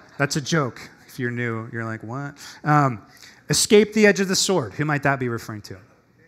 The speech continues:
David? Yeah, good job, Bob. Um, how about this one? "We're made strong out of weakness." Well, I don't know. That refers to a lot of them. Uh, who? Gideon? Samson? Yeah, hadn't thought about that. You guys are smarter than me.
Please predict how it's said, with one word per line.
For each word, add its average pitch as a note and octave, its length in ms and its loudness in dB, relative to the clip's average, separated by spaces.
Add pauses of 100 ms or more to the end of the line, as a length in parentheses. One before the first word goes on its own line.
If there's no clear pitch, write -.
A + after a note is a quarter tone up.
(540)
David? C3 380 -2 (360)
Yeah, A#2+ 220 -8 (160)
good - 140 -20
job, - 180 -18
Bob. G#2+ 240 -16 (580)
Um, A2+ 360 -4 (800)
how D#3+ 60 2
about D#3 180 4
this E3 180 2
one? C3 220 -4
"We're C#3+ 100 4
made D#3 240 2
strong D3+ 320 -4
out C#3+ 120 0
of C3 60 -2
weakness." C3+ 300 -4
Well, A#2+ 240 -4
I A#2 80 -2
don't A2+ 80 -4
know. G#2+ 100 -8
That A2+ 160 -6
refers A2 280 -6
to G#2+ 80 -8
a - 20 -6
lot G#2 140 -6
of F#2+ 120 -12
them. - 100 -18 (120)
Uh, D3+ 180 4 (500)
who? G3+ 220 4 (840)
Gideon? F3 260 0 (1040)
Samson? F#3 500 -4 (360)
Yeah, G#3 280 6 (240)
hadn't C3+ 140 -4
thought D#3+ 160 2
about D3+ 160 0
that. F#2+ 180 -10 (220)
You B2 80 -10
guys C3 140 0
are - 20 -4
smarter D3 260 -2
than C3+ 120 -4
me. D3+ 140 -4